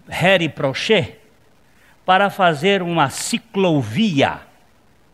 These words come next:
Esta, aqueles blocos de pedra comeram uma dúzia de carro, no mínimo.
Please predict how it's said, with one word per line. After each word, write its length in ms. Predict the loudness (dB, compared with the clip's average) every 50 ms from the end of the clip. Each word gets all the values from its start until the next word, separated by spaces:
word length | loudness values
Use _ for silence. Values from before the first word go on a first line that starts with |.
| _ _ _ _ _ _ _ _ _ _ _ _ _ _ _ _ _ _ _ _ _ _ _
Esta, 600 | 2 4 4 4 2 -4 -2 2 4 4 4 2
aqueles 380 | 0 2 2 2 4 2 -2 -4
blocos 600 | -6 -6 2 4 6 6 6 4 0 -6 -6 -4
de 80 | -6
pedra 400 | -8 -2 2 2 2 4 2 -2
comeram 640 | -4 -4 -8 -6 2 4 6 6 6 4 2 -2 -4 -10 -20 _ _ _ _ _ _ _ _ _ _ _ _ _ _ _ _ _ _ _ _ _ _ _
uma 260 | -10 -4 0 2 2 0
dúzia 600 | 0 -2 4 4 6 6 6 4 2 0 0 0
de 100 | -2 -6
carro, 440 | -4 0 2 2 2 2 -2 -10 -20 -20 -20 _ _ _ _ _ _ _ _ _ _ _ _ _ _ _ _ _ _
no 220 | 2 4 4 4
mínimo. 540 | 4 4 4 4 4 2 0 -2 -2 -6 -10